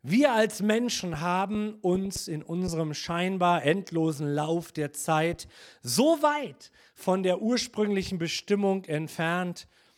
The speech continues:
dass wir nicht mehr allein zurückfinden. Wir kennen das doch alle, oder? Eine Entscheidung führt oft automatisch zur nächsten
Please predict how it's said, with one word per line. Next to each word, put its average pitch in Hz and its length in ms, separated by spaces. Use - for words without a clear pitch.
dass 147 240
wir 151 100
nicht - 340
mehr 160 220
allein 135 460
zurückfinden. 110 1040
Wir 127 100
kennen 165 220
das 170 160
doch 156 140
alle, 143 280
oder? 139 360
Eine 202 360
Entscheidung 170 800
führt 160 420
oft - 400
automatisch 151 840
zur 143 180
nächsten 156 640